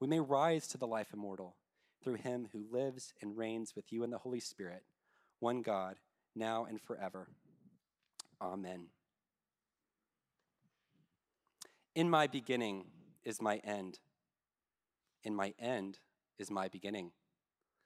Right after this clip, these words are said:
These lines from T S Eliot's poem, Four Quartets,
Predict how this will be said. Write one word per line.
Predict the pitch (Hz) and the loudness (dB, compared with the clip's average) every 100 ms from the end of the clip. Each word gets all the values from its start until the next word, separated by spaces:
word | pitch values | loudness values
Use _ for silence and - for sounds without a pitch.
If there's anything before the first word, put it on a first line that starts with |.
| _ - - | _ -20 -4
These | 147 147 | 0 2
lines | 143 151 156 135 123 | 6 8 8 6 2
from | - 123 120 | -2 -2 -2
T | - | 0
S | 131 110 131 | 2 2 0
Eliot's | 120 120 110 - | 2 2 0 -6
poem, | - 113 110 | -2 0 0
Four | 107 - 120 | -4 -2 -2
Quartets, | - - 104 - 120 110 - - | 0 -2 -4 0 0 0 -4 -10